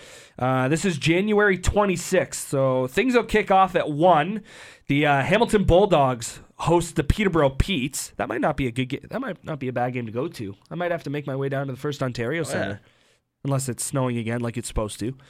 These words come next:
Speaker 2: Hopefully not.
Speaker 1: Um, and we'd make a fun trip down the mountain.
Speaker 2: Yeah, yeah,
Speaker 1: Just
Speaker 2: that's
Speaker 1: slide all the way down. That'd
Speaker 2: that's
Speaker 1: be fun.
Speaker 2: tough.
Speaker 1: Um, then it'll be the North Bay Battalion taking on the Soo Greyhounds. Actually, that game's at one as well. So two games at one, and then at four,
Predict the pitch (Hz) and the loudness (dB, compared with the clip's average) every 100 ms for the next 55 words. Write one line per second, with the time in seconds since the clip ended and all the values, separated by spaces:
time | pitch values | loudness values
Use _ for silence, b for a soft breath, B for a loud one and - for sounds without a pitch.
0 | b 160 113 117 101 95 95 95 95 127 | b -8 -6 -6 -4 -4 -4 -6 -8 -6
1 | 110 110 113 113 104 117 110 113 - 107 | -4 -4 -4 -6 -4 -2 -2 -6 -4 -2
2 | 104 98 117 - 101 - _ _ _ _ | 0 -2 -2 -6 -14 -16 _ _ _ _
3 | 113 107 92 87 101 - 92 73 95 92 | -8 -6 -4 -4 -6 -6 -8 -6 -6 -6
4 | 95 98 101 104 120 170 160 90 - 107 | -6 -6 -6 -6 -8 -8 -8 -8 -6 -6
5 | 110 _ _ - 120 127 127 131 127 B | -8 _ _ -6 -2 0 0 -2 -4 B
6 | B B 175 214 208 202 196 175 180 180 | B B 2 4 4 4 4 4 4 4
7 | 185 180 156 165 175 156 165 156 160 160 | 0 2 2 4 2 0 -2 -2 -2 -2
8 | 139 - 170 143 151 156 139 139 135 180 | -2 -2 -2 0 0 0 0 0 0 0
9 | 151 180 202 247 180 139 151 147 117 127 | 0 0 0 0 0 2 0 0 -2 0
10 | 143 120 - b b b b 143 135 165 | 0 0 -6 b b b b -2 -2 -2
11 | 220 196 196 175 165 131 151 147 127 156 | 0 2 2 0 -2 0 2 2 0 -6
12 | B B B 143 170 160 123 - 190 185 | B B B -2 2 0 -2 -2 2 4
13 | 135 139 | 4 0